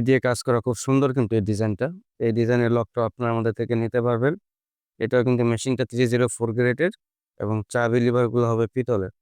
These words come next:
ঠিক আছে? আপনি এই লকটা আমাদের থেকে নিতে পারবেন মাত্র তেইশশো টাকা। তারপর এখানে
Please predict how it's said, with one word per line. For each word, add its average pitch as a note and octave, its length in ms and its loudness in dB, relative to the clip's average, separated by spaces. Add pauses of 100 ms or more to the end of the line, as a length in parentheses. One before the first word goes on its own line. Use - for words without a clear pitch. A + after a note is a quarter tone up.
(600)
ঠিক D3 120 -2 (100)
আছে? A#2+ 160 -6 (460)
আপনি B2 280 -4
এই A#2+ 100 2
লকটা A#2+ 240 -2
আমাদের B2+ 240 2
থেকে B2+ 220 -2
নিতে B2+ 220 0
পারবেন C#3+ 240 0 (100)
মাত্র A#2 240 -6 (720)
তেইশশো D3 360 0
টাকা। F#2+ 200 -6 (1400)
তারপর - 180 -4 (100)
এখানে C3 280 2